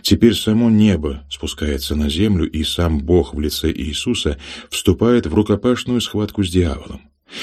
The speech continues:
Из стороннего, хотя и сочувствующего наблюдателя, он превращается в действующее лицо. В этом контексте слова об исполнении воли Божией на земле, как на небе,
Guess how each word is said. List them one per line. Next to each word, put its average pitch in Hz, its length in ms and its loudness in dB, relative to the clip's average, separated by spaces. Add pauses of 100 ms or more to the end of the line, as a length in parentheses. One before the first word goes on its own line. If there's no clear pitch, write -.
(160)
Из 98 200 4
стороннего, 92 800 0
хотя 71 360 -4
и 80 180 -4
сочувствующего 78 920 -2
наблюдателя, 73 760 -2 (400)
он 73 140 2
превращается 76 760 0
в 73 60 -2
действующее 85 600 0
лицо. 104 360 -4 (540)
В 85 100 4
этом 123 240 2
контексте 127 600 0
слова 113 420 0
об 104 260 -2
исполнении 101 600 4
воли 92 280 4
Божией 85 400 2
на 80 120 0
земле, 78 500 -2
как - 220 -4
на 76 100 -2
небе, 69 440 -2